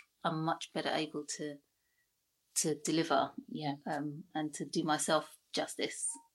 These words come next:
Speaker 1: And,
Speaker 2: And in
Speaker 1: and
Speaker 2: the end, that's important to people,
Speaker 1: Yeah.
Speaker 2: isn't it? In the end, it's
Speaker 1: Yeah.
Speaker 2: important to feel like that sense of actually, I was gonna say kind of achieving, but that's not, that's not the right word. It's
Speaker 1: Mm.
Speaker 2: the sense of value,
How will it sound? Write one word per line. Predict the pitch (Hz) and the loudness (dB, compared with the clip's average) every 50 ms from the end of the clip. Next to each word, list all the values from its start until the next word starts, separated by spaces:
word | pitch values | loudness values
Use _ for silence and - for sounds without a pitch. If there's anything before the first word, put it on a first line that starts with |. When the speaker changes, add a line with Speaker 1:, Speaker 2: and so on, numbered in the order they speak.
| _ _ - | _ _ -8
Speaker 1:
And, | - 160 240 | 2 8 10
Speaker 2:
And | 233 240 | 10 12
in | 240 | 12
Speaker 1:
and | 233 233 | 12 10
Speaker 2:
the | 233 | 10
end, | 233 233 233 | 10 10 10
that's | 233 233 - 214 | 8 8 6 4
important | 202 - - 240 - - - - | 2 4 4 2 4 4 2 2
to | - | 2
people, | 196 220 262 269 | 4 6 6 8
Speaker 1:
Yeah. | 226 175 160 | 8 8 8
Speaker 2:
isn't | 160 165 - 151 | 6 6 4 4
it? | 139 - - | 6 6 6
In | 170 170 | 4 4
the | 165 165 | 4 4
end, | 156 151 147 | 4 6 6
it's | - - - 165 | 6 6 6 6
Speaker 1:
Yeah. | 160 | 6
Speaker 2:
important | 156 - 185 175 - 131 123 - | 6 8 8 8 8 8 6 4
to | - | 2
feel | - - - 151 147 143 | 2 4 4 6 6 6
like | 139 139 - - - - - - - - _ - | 6 4 4 2 -2 -10 -16 -20 -20 0 _ 8
that | 147 - - | 8 8 8
sense | - 165 143 - - 160 | 6 4 6 6 6 6
of | 139 143 - - - - _ _ - | 4 4 2 -2 -6 -6 _ _ 8
actually, | 135 151 151 - - - - 143 143 143 - _ _ _ _ _ _ _ _ _ _ _ _ _ _ _ _ _ _ - | 8 8 8 8 4 2 2 0 -2 -4 -6 _ _ _ _ _ _ _ _ _ _ _ _ _ _ _ _ _ _ 0
I | |
was | 156 156 | 0 2
gonna | - 175 180 175 | 4 6 6 6
say | - 175 160 147 | 8 6 6 6
kind | - - 147 143 | 6 4 4 2
of | 147 | 2
achieving, | - - - - 185 180 175 - 135 131 135 123 | 0 0 2 4 6 6 6 6 4 4 4 4
but | 135 - | 4 4
that's | - - - - | 4 2 2 2
not, | - - - - - - - - - - - _ _ - | 2 0 -2 -2 -4 -4 -4 -4 -6 -12 -16 _ _ 0
that's | 151 151 - 156 | 2 2 2 2
not | 147 - | 2 2
the | 143 151 147 | 4 6 6
right | 151 - | 6 6
word. | - 170 165 151 139 - - | 8 8 10 10 8 8 6
It's | 185 185 180 175 170 | 4 4 4 4 4
Speaker 1:
Mm. | 165 | 4
Speaker 2:
the | 165 | 4
sense | 160 - - 160 160 - - - - - - - - - - _ _ - - | 4 4 4 4 2 2 2 0 0 0 -2 -6 -14 -20 -20 _ _ 2 4
of | 156 151 - - - - - - _ _ _ _ _ _ - - - - - - - - - - _ - | 4 4 4 0 -8 -12 -16 -20 _ _ _ _ _ _ -20 -20 -18 -14 -12 -12 -12 -12 -14 -16 _ 6
value, | 139 147 190 226 - 110 - - 98 143 | 8 8 8 8 4 2 0 -2 -4 -6